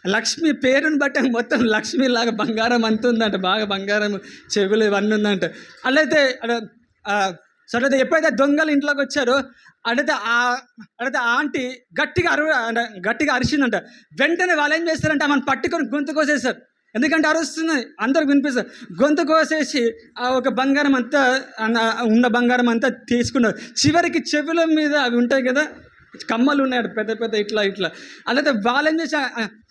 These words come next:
అట్లయితే వాళ్ళ ముగ్గురు అవిటిని విప్పుదామని చూస్తారు, రా-, అవి వస్తలేమంటే చివరికి వాళ్ళు ఏం చేశారంటే రెండు చెవులు కత్తిరించి తీసుకుని కోసేసి, ఈ పీక కోసేసి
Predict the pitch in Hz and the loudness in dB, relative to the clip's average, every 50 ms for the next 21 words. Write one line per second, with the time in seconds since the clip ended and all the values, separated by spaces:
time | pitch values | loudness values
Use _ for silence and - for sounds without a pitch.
0 | _ _ - 208 247 294 302 285 214 202 254 302 302 277 277 277 214 330 359 349 | _ _ -4 -2 0 2 2 0 2 2 0 2 4 4 4 4 4 2 2 2
1 | 320 320 - - - 269 262 302 294 311 269 - 277 269 - 320 330 339 330 311 | 2 0 0 -2 -4 -4 -4 -2 0 0 2 2 0 0 0 0 2 4 4 4
2 | 294 302 285 - 330 269 240 240 247 247 247 233 254 254 262 254 - - 330 330 | 2 2 2 2 2 2 2 2 2 2 2 0 2 2 2 2 2 0 2 4
3 | 330 320 302 269 226 - - - - - - - 277 311 330 330 330 302 311 302 | 4 2 2 2 0 -2 -6 -14 -14 -8 -2 0 2 2 2 2 2 2 2 2
4 | 311 320 320 311 - 320 320 302 285 294 285 262 - - 254 - 262 302 311 320 | 2 2 0 0 2 2 2 2 4 4 2 0 -2 -8 -4 -2 0 0 0 0
5 | 277 - - 302 285 320 330 320 - - 302 294 339 330 320 294 - 320 311 302 | -2 -2 -2 -4 -2 -2 -4 -4 -2 -4 -4 -2 0 -2 -2 -2 -2 -2 -2 -4
6 | 254 269 277 226 - - - - - - 240 285 320 339 294 330 330 330 - 311 | -4 -4 -6 -8 -8 -12 -20 -12 -4 0 4 4 4 4 4 2 2 2 2 2
7 | 285 240 269 - - - - - - - - - - - 240 254 262 247 247 240 | 2 2 2 2 -2 -4 -14 -20 -20 -20 -20 -18 -8 -4 -2 0 2 2 2 2
8 | - - - 285 302 - 359 311 190 190 240 277 262 240 - - 262 240 - 339 | 0 0 2 2 2 4 2 0 2 0 0 0 0 0 0 0 -2 -2 -2 -4
9 | 233 240 | -8 -8